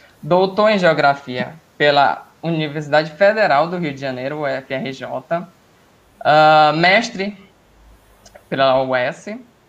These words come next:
e atualmente é professor adjunto da Universidade Estadual do Ceará, lecionando no curso de graduação e no programa de pós-graduação em Geografia da ues.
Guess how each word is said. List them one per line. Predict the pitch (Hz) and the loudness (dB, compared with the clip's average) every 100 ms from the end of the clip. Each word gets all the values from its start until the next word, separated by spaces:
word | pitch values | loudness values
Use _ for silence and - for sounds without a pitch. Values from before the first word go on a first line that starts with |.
| _ _ _ _ _ _ - | _ _ _ _ _ _ -4
e | 156 | 0
atualmente | 175 208 196 202 | 2 2 0 -4
é | |
professor | 185 175 185 | -8 -4 -2
adjunto | 175 190 175 170 175 | -2 -4 -4 -6 -6
da | 185 165 | 0 0
Universidade | 156 151 151 160 | 0 -4 -2 -4
Estadual | 160 135 127 127 | -2 -4 -4 -6
do | |
Ceará, | - 190 185 196 | -4 -2 0 -2
lecionando | 180 165 175 151 | -4 -4 -4 -4
no | 151 | -6
curso | - 135 131 | -8 -10 -8
de | |
graduação | 131 131 131 143 151 - 131 117 - _ | -2 0 2 0 0 -2 -4 -4 -10 _
e | - 180 | -2 -2
no | 175 | 0
programa | 160 139 135 | -2 -2 -4
de | 135 | -4
pós-graduação | 139 139 139 131 131 127 127 | -2 0 0 0 0 -4 -6
em | |
Geografia | 139 143 143 135 113 | -2 -2 -2 -2 -6
da | 123 131 | -2 0
ues. | 175 139 160 - | 2 0 -2 -6